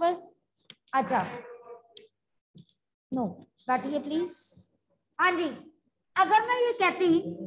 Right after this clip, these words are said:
will this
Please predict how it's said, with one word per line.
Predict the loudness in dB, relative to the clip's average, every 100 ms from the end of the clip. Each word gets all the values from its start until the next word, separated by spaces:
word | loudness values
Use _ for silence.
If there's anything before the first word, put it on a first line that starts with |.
| -14 -18 -20 _ _ _ _ _ _ _ _ _ _ _ -4
will | 2 4 6 6 4 -2 -10 -18 _ _ _ _ _ _ _ _ _ _ _ _ _ _ _ _ _ _ _ _ _ _ _ _ _ _ _ _ _ _ _
this | -2 4 4 4